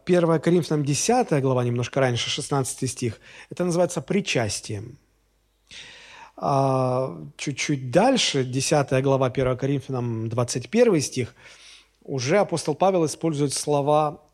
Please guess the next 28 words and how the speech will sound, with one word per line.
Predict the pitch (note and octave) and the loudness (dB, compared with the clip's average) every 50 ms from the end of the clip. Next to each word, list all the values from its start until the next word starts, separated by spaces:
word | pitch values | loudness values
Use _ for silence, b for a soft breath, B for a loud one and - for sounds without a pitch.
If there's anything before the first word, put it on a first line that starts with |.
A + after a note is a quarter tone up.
| _ _ - | _ _ -2
«трапеза | - D3 D#3+ F3 F3 F3 - E3+ C#3 C#3 D3+ D3 | 2 4 4 4 4 2 0 -2 0 0 0 0
Господня». | C3+ D3+ D3 - - - - - D3 C3+ B2 A2+ G#2+ F#2+ G2 - _ _ _ _ _ _ _ _ B B B B B B B B B B B B B - | 2 0 -2 -2 -4 -6 -2 0 0 0 0 -2 -4 -10 -12 -16 _ _ _ _ _ _ _ _ B B B B B B B B B B B B B -2
Ну | D3 F#3 G#3 A#3 C4 - - | 2 4 4 4 4 0 0
и, | F3+ F3+ F3+ F3 F3 E3+ G3 G3+ - | 2 4 4 4 4 4 2 0 -2
э, | D#3 C#3+ C#3 C3 C3 B2+ B2 B2 A#2+ A#2+ A2+ - | -2 0 0 0 0 0 0 0 -2 -2 -2 -2
Первое | - D3 C#3 C#3 C3+ C3 | 0 0 2 2 2 0
Коринфянам, | - C3+ C#3 C#3+ A#2+ A#2+ A#2+ A#2+ A#2+ | 0 0 0 0 0 0 -2 0 0
одиннадцатая | A#2+ B2+ B2+ A#2+ A#2 - - - B2+ | 0 2 0 0 0 -2 -2 -2 -2
глава, | B2 C3 C3 C3+ D3 F3+ G#3 B3+ - - B B B B B B B B B B B - | 0 2 2 4 4 4 2 0 -2 -8 B B B B B B B B B B B 0
там | - D#3 D3+ D3 C#3 | 2 4 4 4 2
в | C3 D3 | 2 2
оригинальном | D3 C#3+ C#3+ D#3+ D3 C#3+ C#3 C3 C3 | 2 2 4 4 2 4 2 0 0
тексте | - G#3+ G#3 - - - C3+ | 0 0 0 0 -2 -4 -4
используется | - - - E3 D#3 C#3+ C3+ C#3 B2 - - B2 | -4 -2 0 0 0 2 0 0 -2 -2 -4 -6
слово, | A2+ - - - D3+ E3+ G#3+ A3 F#3+ C#3+ - B B B B B B B B B | -6 -6 -4 0 2 2 4 4 4 2 0 B B B B B B B B B
от | - A#2 | -8 -6
которого | - D#3+ C#3 - F3 F3+ E3+ D#3 C#3 B2+ | -4 -2 0 2 2 4 4 4 2 0
произошло | B2 - - - C3 C3 A#2 C3+ C3 - - - D#3+ D#3 D#3+ D3+ D3 - F3 F3 D#3+ D3 | -2 -6 -6 -4 -2 -2 -2 -2 -4 -4 -2 0 2 2 4 2 0 -2 -8 -10 -8 -4
рус-, | C3 C3+ C#3+ C#3+ B2+ - - _ - | -2 0 0 -2 -2 -6 -12 _ -8
ну, | D#3+ D#3+ C#3+ | -4 -4 -4
как | - A#2 G#2 - | -4 -6 -8 -4
не | B2+ C#3 | -2 -2
русское | F3 G#3+ - - - B2+ | -2 -2 -2 -4 -6 -6
слово, | - - C3+ B2 | -6 -6 -8 -8
это | A#2 B2 A#2+ | -6 -6 -4
транслитерация | - C#3+ D3 D3 C#3 - - C#3 B2 - D3+ E3+ F#3+ F3+ - - - B2 A#2 A2 | -2 0 0 0 -2 -2 -6 -6 -4 -2 -2 0 0 -2 -2 -4 -6 -6 -6 -6
с | G#2 B2 | -6 -4
греческого, | B2+ B2+ C3 A#2 - - - - A2+ G#2 | -2 -2 -2 -2 -4 -6 -8 -8 -8 -8